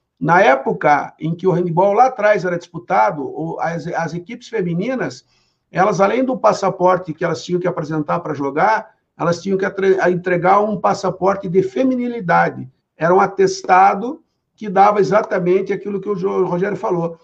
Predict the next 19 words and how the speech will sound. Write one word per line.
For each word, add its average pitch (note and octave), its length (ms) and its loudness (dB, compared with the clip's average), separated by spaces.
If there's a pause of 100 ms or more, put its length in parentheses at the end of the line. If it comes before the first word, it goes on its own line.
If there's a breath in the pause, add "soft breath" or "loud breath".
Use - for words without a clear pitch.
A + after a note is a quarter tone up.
(180 loud breath)
que F#3+ 140 -8
de-, G#3+ 420 0
determinava F#3+ 960 0
a G3 60 0
quantidade F3+ 640 -4
de F3 80 -4
hormônios F3+ 480 0
presente F3+ 500 -4
em - 40 -20
cada F#3 220 -4
uma F#3 120 -4
das F#3 100 -2
jogadoras. F#3+ 480 0
Era F3+ 140 2
um, F#3 340 -2
era E3 160 -4
um F3 140 -4
passaporte, G#3 720 0
chamava-se F#3 580 -2